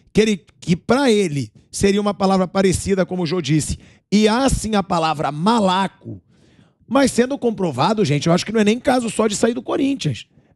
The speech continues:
É caso até de prisão hoje, né, Flávio Prado? Se for comprovado que ele chamou de macaco, racismo,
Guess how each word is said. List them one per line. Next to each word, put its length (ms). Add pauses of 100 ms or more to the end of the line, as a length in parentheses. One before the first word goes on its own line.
(140)
É 80
caso 240
até 180
de 100
prisão 520
hoje, 320
né, 120
Flávio 260
Prado? 300 (280)
Se 200
for 180
comprovado 640
que 80
ele 100
chamou 260
de 100
macaco, 680 (280)
racismo, 760